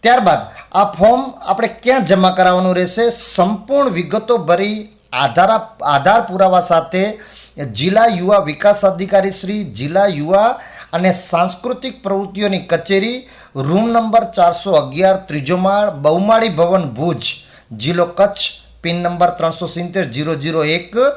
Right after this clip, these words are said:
ને તારીખ પંદર દસ બે હજાર ચોવીસ સુધી મોકલી આપવાનું રહેશે. આ ફોર્મ તારીખ પંદર દસ બે હજાર ચોવીસ સુધી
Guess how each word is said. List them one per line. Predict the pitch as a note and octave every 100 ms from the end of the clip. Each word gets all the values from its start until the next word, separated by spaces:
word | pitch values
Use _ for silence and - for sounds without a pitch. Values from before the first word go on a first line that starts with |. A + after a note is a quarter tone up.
| - - - D#3
ને | E3 A3 C#4+ - - _
તારીખ | G3 G#3 B3+ - -
પંદર | F#3 G#3 B3+ C#4
દસ | G3+ A#3 A3+
બે | F#3 E3+ F3+
હજાર | D#3+ G3 F#3+
ચોવીસ | - F3+ G3 A3+
સુધી | - F3+ D#3+ F#3+
મોકલી | C#3+ C#3+ - F3+ E3
આપવાનું | D3 - C#3+ C#3
રહેશે. | C3 B2 C3+
આ | C3+
ફોર્મ | - F3+ G3
તારીખ | F3 D#3 F3+ -
પંદર | E3 E3+
દસ | E3+ F3 E3+
બે | D#3 D3+
હજાર | D3 D#3
ચોવીસ | D#3 D3+ D#3+
સુધી | D#3+ E3+